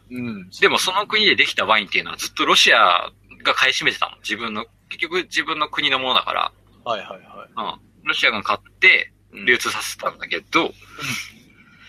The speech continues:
Speaker 2: その、今回その、呼び名を変えてくれって、
Speaker 1: うん。
Speaker 2: 世界に触れ回って、
Speaker 1: うん。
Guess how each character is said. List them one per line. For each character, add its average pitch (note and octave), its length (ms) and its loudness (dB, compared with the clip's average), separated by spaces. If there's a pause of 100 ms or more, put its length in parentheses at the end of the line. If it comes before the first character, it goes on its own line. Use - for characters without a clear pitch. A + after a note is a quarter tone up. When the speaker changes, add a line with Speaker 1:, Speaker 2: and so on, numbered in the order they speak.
(160)
Speaker 2:
そ A2+ 180 -6
の、 E2+ 840 -6 (640)
今 G3+ 140 2
回 A#2 160 4
そ A#2+ 140 -4
の、 F#2 340 -2 (120)
呼 B2+ 120 4
び D#3+ 80 2
名 D#3+ 100 6
を D3+ 40 2
変 C#3+ 160 4
え - 20 -2
て C#3+ 100 2
く D3 100 0
れ C#3+ 60 6
っ - 100 -2
て、 - 300 -6 (420)
Speaker 1:
う D3+ 80 -10
ん。 B2 60 -10
Speaker 2:
世 D#3+ 100 2
界 G#2+ 180 4
に F#2+ 80 -2
触 - 140 -2
れ A2 100 4
回 A2+ 220 6
っ - 40 -20
て、 - 480 0 (120)
Speaker 1:
う B2+ 80 -16
ん。 G2+ 160 -16